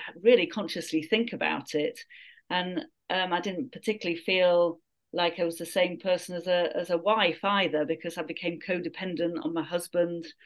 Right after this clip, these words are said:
uh, because we'd moved over for his job. And for me to get a job, I thought the easiest way was to learn Dutch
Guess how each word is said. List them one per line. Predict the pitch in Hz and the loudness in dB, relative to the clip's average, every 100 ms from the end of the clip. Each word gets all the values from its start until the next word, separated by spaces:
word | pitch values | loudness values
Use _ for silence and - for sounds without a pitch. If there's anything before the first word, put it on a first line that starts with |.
| - - _ | -20 -20 _
uh, | 165 170 165 | -2 2 2
because | 170 - 165 - - - | 0 0 0 0 -10 -8
we'd | 151 | -4
moved | 185 175 | -2 2
over | 180 165 160 | 2 2 0
for | 160 | -4
his | 156 190 - | -2 -2 -2
job. | - 160 160 160 - - - | 2 6 6 4 0 -20 -8
And | 170 160 | -8 -2
for | 196 | 2
me | 214 202 | 2 2
to | - | -2
get | 165 151 | -2 -2
a | 156 | -2
job, | 170 170 170 165 - - - _ _ | 2 4 4 2 -2 -20 -20 _ _
I | 156 | -10
thought | - 185 160 | -4 -2 2
the | |
easiest | 170 202 160 160 156 160 | 2 2 2 0 0 0
way | 170 165 160 | 4 6 6
was | 165 160 | 4 0
to | - 165 | 2 2
learn | 175 175 170 | 6 4 4
Dutch | 165 170 175 - - | 4 4 4 0 -4